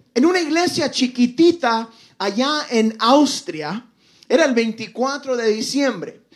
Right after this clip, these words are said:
La iglesia, el pastor, eh, el coro, todo estaba listo. Estaban preparando, habían hecho todas las decoraciones, habían, eh, hecho todos los anuncios.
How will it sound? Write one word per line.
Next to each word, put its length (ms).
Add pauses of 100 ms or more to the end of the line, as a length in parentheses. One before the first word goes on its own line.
(180)
La 160
iglesia, 720
el 140
pastor, 880 (280)
eh, 380
el 260
coro, 420
todo 420
estaba 420
listo. 560 (360)
Estaban 380
preparando, 600
habían 240
hecho 240
todas 200
las 160
decoraciones, 1040
habían, 460 (400)
eh, 260 (300)
hecho 280
todos 220
los 220
anuncios. 880